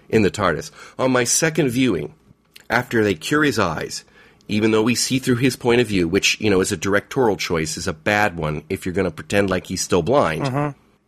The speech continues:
Speaker 1: When he stands up and he's walking around the tardis, I was paying very, very close
Speaker 2: I did
Speaker 1: attention
Speaker 2: too.
Speaker 1: on the
Speaker 2: Uh,
Speaker 1: second watch.
Speaker 2: yes.
Speaker 1: And he can see.
Speaker 2: Oh, he can
Speaker 1: His
Speaker 2: clearly
Speaker 1: eyes
Speaker 2: see.
Speaker 1: move.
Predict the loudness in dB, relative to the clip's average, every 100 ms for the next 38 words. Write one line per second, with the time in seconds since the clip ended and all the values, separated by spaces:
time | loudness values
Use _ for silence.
0 | _ -2 0 2 0 0 0 2 2 0
1 | 0 -2 -4 0 0 0 0 2 2 0
2 | 0 0 -2 2 2 2 -2 -10 _ _
3 | 0 2 2 -2 -8 -14 -2 2 2 0
4 | 0 0 0 -2 0 2 2 0 0 0
5 | 2 0 0 0 2 2 0 -2 -4 -2
6 | 0 2 4 4 2 -2 -2 0 0 0
7 | 0 0 0 0 0 0 2 2 2 2
8 | 0 -2 -2 -2 -4